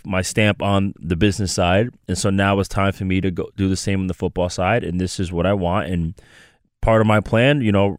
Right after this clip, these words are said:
Ron Rivera is not included. So let me, let me let him go and go and take care of business." And, and it was, it reminds me of when, you know, I parted ways with the, with the Redskins. Um, you know, they, they released me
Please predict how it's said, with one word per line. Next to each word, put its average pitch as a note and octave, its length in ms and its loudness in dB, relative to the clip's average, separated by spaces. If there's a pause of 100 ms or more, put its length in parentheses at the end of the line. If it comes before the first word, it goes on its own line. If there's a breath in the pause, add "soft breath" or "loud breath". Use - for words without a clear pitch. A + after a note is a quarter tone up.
Ron G2+ 220 2
Rivera A#2 220 2
is A2+ 100 -2
not A#2+ 120 2
included. A#2 340 -2
So - 120 -2
let A#2+ 220 2
me, C3+ 300 4 (140)
let A#2+ 160 2
me C#3+ 120 4
let B2 200 6
him A#2 200 4
go F#2 300 2 (960)
and G2+ 220 0
go G2+ 280 4
and - 260 -4
take G#2 160 0
care F#2+ 140 0
of E2 60 -4
business." F#2 420 -8
And, A2+ 120 0
and A#2+ 160 4
it B2 60 6
was, B2 140 0 (440 loud breath)
it B2 60 2
reminds C#3+ 360 6
me C#3+ 80 4
of A#2 160 4
when, G2 540 2 (920)
you A#2+ 100 -4
know, G2+ 140 4
I G#2 160 4
parted G2+ 340 2
ways F2+ 400 0 (140)
with E2+ 220 -6
the, F2 200 -6
with - 160 -8
the F2 80 -6
Redskins. - 560 -10 (600)
Um, D#2+ 520 -8 (400)
you G2 80 2
know, F2 120 2
they, G#2+ 460 6 (560)
they C3+ 140 6
released A2+ 420 4
me B2 180 2